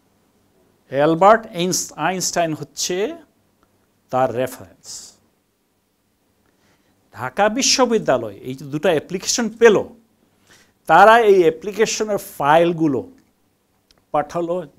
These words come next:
জার্মানির হাইডেলবার্গ ইউনিভার্সিটিতে। সেখানে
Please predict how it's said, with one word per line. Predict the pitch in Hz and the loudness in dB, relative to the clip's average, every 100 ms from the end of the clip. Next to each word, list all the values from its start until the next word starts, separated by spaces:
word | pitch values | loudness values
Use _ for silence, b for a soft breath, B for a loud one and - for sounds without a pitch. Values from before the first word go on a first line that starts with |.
| 127 | -12
জার্মানির | 110 147 151 165 180 202 - | 0 2 2 -2 -6 -8 -8
হাইডেলবার্গ | - - 180 196 208 151 131 113 113 | -16 -6 -4 -2 -2 -2 -4 -6 -14
ইউনিভার্সিটিতে। | 104 95 95 - - - _ _ _ _ _ _ _ b b b b b b b | -20 -20 -20 -18 -18 -20 _ _ _ _ _ _ _ b b b b b b b
সেখানে | - - 175 185 | -10 -8 -6 -2